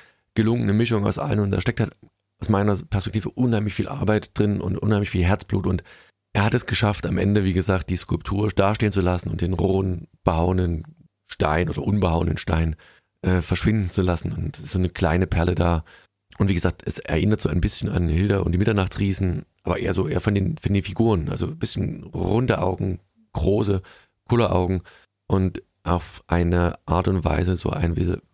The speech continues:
mehr so gewissen philosophischen Unterton in dem Erzählen der Geschichte. Treasure in the Lake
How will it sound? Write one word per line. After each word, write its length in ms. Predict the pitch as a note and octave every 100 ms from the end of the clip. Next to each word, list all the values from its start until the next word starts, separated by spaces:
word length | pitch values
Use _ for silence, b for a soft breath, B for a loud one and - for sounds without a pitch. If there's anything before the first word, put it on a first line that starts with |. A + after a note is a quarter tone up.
| - -
mehr 380 | - F2 F#2
so 100 | F#2+
gewissen 360 | F#2+ F#2+ F#2 E2+
philosophischen 640 | - G2+ G2 F#2+ F#2+ -
Unterton 540 | F2+ F#2 F#2 F2+ E2+ F2
in 260 | F2+ F2 -
dem 160 | F#2+ E2
Erzählen 420 | F2+ - F2 E2 - B B B -
der 200 | F2+ D#2
Geschichte. 520 | D#2 E2 D#2 D#2 D2 _ _ _ _
Treasure 440 | - G#2+ A#2+ A2+ - _ _ _ -
in 160 | G#2+ B2
the 60 |
Lake 380 | G#2 G2 G2+